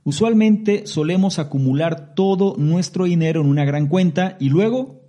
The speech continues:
lo gastamos todo. Entonces, para gastar menos, necesitamos porciones más pequeñas de dinero. El mensaje clave aquí es,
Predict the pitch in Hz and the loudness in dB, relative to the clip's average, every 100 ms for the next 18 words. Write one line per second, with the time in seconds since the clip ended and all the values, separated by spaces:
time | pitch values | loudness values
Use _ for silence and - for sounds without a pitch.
0 | _ 127 113 - 180 175 147 - 214 - | _ -4 -4 -6 -4 -4 -2 -2 -2 -2
1 | - - _ _ _ - 135 208 226 208 | -8 -20 _ _ _ -4 -2 0 0 -2
2 | - - - 139 139 135 143 196 196 196 | -6 -12 -8 -6 -4 -6 -4 0 2 2
3 | 202 202 - - _ _ 139 139 - 151 | 2 -2 -8 -20 _ _ -2 -2 -2 -4
4 | 147 185 185 185 - 139 143 160 156 170 | -4 -2 -2 -2 -4 -4 -2 -2 0 -2
5 | 165 127 135 147 - 139 - 139 139 131 | -2 -2 -2 -4 -6 -10 -4 0 2 0
6 | 120 120 147 175 - - - - - _ | 0 2 2 0 -6 -18 -20 -20 -20 _
7 | 135 156 156 147 208 220 220 190 196 196 | -2 0 0 -4 -4 -4 -4 -4 -4 -4
8 | - 185 185 - | -4 -2 -2 -6